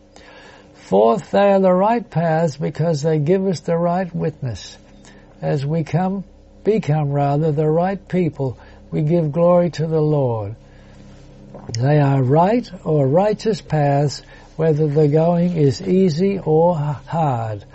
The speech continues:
Comes from the Adult Sabbath School Bible Study Guide for Monday, June twenty-seven.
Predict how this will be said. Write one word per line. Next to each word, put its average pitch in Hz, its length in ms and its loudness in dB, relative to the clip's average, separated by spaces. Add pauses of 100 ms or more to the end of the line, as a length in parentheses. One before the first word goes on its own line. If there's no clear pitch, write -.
(360)
Comes 156 300 -6
from 147 260 -6
the 143 120 -2
Adult 160 360 -2
Sabbath 165 440 -6
School 170 280 -8
Bible 160 400 -4
Study 165 440 -6
Guide 147 380 -4
for 151 120 -10
Monday, 143 500 -4
June 139 340 -6
twenty-seven. 123 840 -8